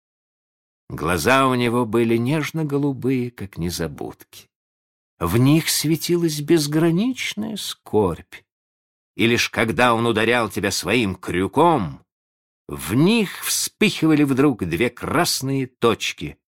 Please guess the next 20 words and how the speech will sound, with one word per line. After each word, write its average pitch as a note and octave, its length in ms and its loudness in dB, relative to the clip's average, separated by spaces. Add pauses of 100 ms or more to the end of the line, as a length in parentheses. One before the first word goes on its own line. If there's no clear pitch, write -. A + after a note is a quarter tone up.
(180)
озарявшие F#2+ 800 2
их - 160 -6
свирепым E2 640 -2
пламенем. C#2+ 640 -10 (1040)
В D#2+ 180 -8
манерах C#3+ 760 2
он E3 180 2
всё D3 240 2
ещё D#3 360 2
сохранил C#3+ 720 2
нечто C3 460 2
величественное, A#2 1300 0 (360)
так F#2+ 200 0
что F#2+ 180 -2
даже F#2 280 0
когда G2 400 0
он F#2+ 100 0
раскраивал F2+ 920 -2
тебе D#2 320 -8
череп, G#2+ 560 0